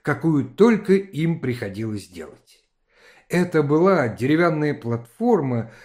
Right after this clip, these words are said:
возвышавшаяся на три дюйма от земли, около семи футов в длину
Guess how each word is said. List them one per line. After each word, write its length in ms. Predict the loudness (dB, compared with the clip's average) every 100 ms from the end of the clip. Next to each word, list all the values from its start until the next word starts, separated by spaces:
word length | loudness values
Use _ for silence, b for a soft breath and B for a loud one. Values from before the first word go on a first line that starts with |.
| B
возвышавшаяся 1120 | 2 2 2 0 2 2 0 -2 -2 -2 -4
на 220 | -2 -4 -6
три 360 | -4 0 0
дюйма 540 | 0 2 4 4 2 0
от 140 | -4
земли, 560 | -4 -2 -2 -6 -14 _ b b b b 4
около 520 | 4 4 2 2 0
семи 320 | -4 -4 -4
футов 440 | -4 -10 -6 -6
в 140 | -6 -12
длину 600 | -8 -2 2 4 4